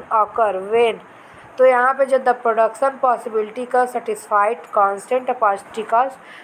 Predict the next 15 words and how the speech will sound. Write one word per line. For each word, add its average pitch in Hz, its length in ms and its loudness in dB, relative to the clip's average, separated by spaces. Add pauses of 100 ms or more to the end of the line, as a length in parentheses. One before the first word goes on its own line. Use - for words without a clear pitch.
(140)
तो 247 160 2
फुल 254 380 -4
स्पेशलाइजेशन 214 960 -2
होता 196 360 -4
है। 185 340 -4 (500)
Next, 262 420 -2 (880)
the 240 120 4
Green 262 400 -4 (160)
Climate 247 720 0
Fund 254 300 0
was 233 420 2 (800)
established 247 680 -2
in 254 100 -8 (160)
Cancun 226 580 -4
Summit, 262 280 0